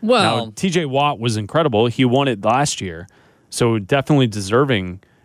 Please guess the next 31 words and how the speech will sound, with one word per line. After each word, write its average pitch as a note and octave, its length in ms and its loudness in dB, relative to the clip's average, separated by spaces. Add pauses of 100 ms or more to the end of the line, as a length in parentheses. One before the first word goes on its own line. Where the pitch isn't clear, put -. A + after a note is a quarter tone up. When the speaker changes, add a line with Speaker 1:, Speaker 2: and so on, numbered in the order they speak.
(120)
Speaker 2:
But, A#2+ 100 2
like, B2+ 300 0
it C#3 120 -4
feel, F#3+ 420 -2
like, F3 240 0
it's F#3+ 140 0
just F3 140 -2
weird. F3 240 2
Just A#2 120 -6
look F3 220 0
back, F3 100 2
Speaker 1:
I D3+ 80 2
mean, F3+ 180 0
Speaker 2:
like C3+ 160 0
Speaker 1:
if F#3+ 60 -10
Aaron G3+ 240 0
Donald D3+ 400 0
comes B2+ 320 -2
in C3 140 2
this A#2 240 -4
year A2 100 -4
and G#2+ 80 -2
he A#2 80 4
only A#2+ 140 2
has A#2 220 -2
five G#2+ 280 -2
sacks, B2+ 360 -2
he's G2+ 140 -10
not G#2+ 160 -10
winning A2+ 360 -4
it. F2+ 200 -20